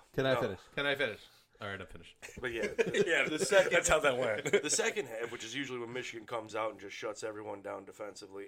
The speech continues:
Speaker 2: and then just lights up the boards on offense,
Speaker 3: Which didn't happen.
Speaker 2: neither of those happened.
Speaker 3: Yeah.
Speaker 2: Actually, they got lit up defensively, and then their offense was trying to play catch-up because they sucked in the first half.
Speaker 3: Yes. First
Speaker 2: It was
Speaker 3: drive was a pick, pick six, too?
Speaker 2: Uh,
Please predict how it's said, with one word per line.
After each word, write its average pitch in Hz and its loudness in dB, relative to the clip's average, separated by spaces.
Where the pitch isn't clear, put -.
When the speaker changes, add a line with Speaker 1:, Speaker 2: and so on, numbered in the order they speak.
Speaker 2:
and 107 -6
then 98 -10
just 101 -14
lights 101 -8
up 98 -10
the - -16
boards 98 -12
on 98 -12
offense, 110 -4
Speaker 3:
Which - -16
didn't 87 -18
happen. 131 -12
Speaker 2:
neither 165 0
of 120 -6
those 110 -2
happened. - -8
Speaker 3:
Yeah. 156 -10
Speaker 2:
Actually, 156 -2
they 120 0
got 113 0
lit 135 -8
up 147 -6
defensively, 107 -8
and 131 -6
then 123 -4
their 117 -4
offense 127 -2
was 113 -14
trying 127 -2
to 120 -14
play 123 -6
catch-up 123 -8
because 120 -8
they 117 -6
sucked 127 -8
in 123 -12
the 123 -14
first 151 -10
half. - -18
Speaker 3:
Yes. - -20
First 131 -2
Speaker 2:
It 165 2
was 190 2
Speaker 3:
drive 107 4
was 92 -4
a 87 -10
pick, - -8
pick - -8
six, - -8
too? 117 -4
Speaker 2:
Uh, 110 -2